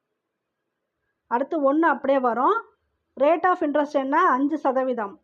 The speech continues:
அப்ப அஞ்சு divided by hundred, இது நூறு. ஹோல் பவர் n,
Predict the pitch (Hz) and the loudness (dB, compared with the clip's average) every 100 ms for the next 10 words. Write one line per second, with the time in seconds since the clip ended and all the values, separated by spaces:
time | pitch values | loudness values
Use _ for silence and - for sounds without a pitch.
0 | 226 233 233 240 269 320 311 262 254 269 | -14 -4 -2 -2 -4 -4 0 0 2 0
1 | 262 226 220 254 320 381 _ _ _ _ | -2 -10 -4 0 0 -2 _ _ _ _
2 | _ _ _ _ _ _ _ _ - 233 | _ _ _ _ _ _ _ _ -12 -8
3 | 240 262 226 262 370 - _ _ _ _ | -2 -2 0 -2 -4 -8 _ _ _ _
4 | _ _ _ _ 320 339 370 370 330 294 | _ _ _ _ 4 4 4 2 2 0
5 | 254 277 | -2 0